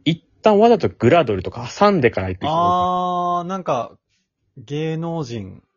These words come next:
Speaker 2: 解禁みたいなのあるよね。
Speaker 1: そうそうそう。
Speaker 2: たまにね。
Speaker 1: もう最初から決めてんだけど、いきなり行くよりもグラドルとして知名度上げてから行った方が、よりその時にお金もらえるからっていう戦略もあるから。
Speaker 2: レッドブル配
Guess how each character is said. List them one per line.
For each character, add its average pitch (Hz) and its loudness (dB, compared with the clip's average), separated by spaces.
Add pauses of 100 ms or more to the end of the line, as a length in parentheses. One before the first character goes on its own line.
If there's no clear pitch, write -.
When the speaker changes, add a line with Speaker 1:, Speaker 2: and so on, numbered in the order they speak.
(280)
Speaker 2:
解 123 -10
禁 117 -8
み 120 -8
た 101 -12
い - -10
な 90 -10
の 117 0
あ 120 -2
る 110 -10
よ - -
ね。 104 -6
Speaker 1:
そ 85 -16
う - -
そ 90 -12
う 117 -10
そ - -20
う。 - -20
Speaker 2:
た 113 -8
ま 98 -8
に 92 -14
ね。 139 -10 (160)
Speaker 1:
も 151 2
う - -2
最 202 2
初 208 0
か - 4
ら 208 4
決 - -6
め 202 4
て 226 2
ん 226 0
だ 208 2
け 190 2
ど、 208 6 (300)
い - -8
き - -2
な 202 4
り 196 4
行 196 -20
く 220 0
よ 208 10
り 185 6
も 190 4
グ 135 2
ラ 208 6
ド 175 4
ル 165 2
と 135 2
し 123 -6
て 120 -6
知 - -4
名 151 2
度 135 2
上 117 4
げ 156 0
て 196 -2
か 170 2
ら 135 4
行 131 0
っ - -20
た 135 -2
方 151 2
が、 156 2 (880)
よ 117 2
り 110 0
そ 113 -4
の 110 -2
時 107 -6
に 92 -4
お 92 -6
金 101 0
も 98 0
ら 104 4
え 104 4
る 104 2
か - -6
ら 87 -6
っ - -20
て - -14
い - -8
う - -10
戦 101 -4
略 101 -2
も 104 0
あ 107 0
る 101 -4
か 92 -4
ら。 - -8 (960)
Speaker 2:
レ 117 -10
ッ 139 -14 (160)
ド 285 -8
ブ 392 -10
ル 403 -10
配 - -14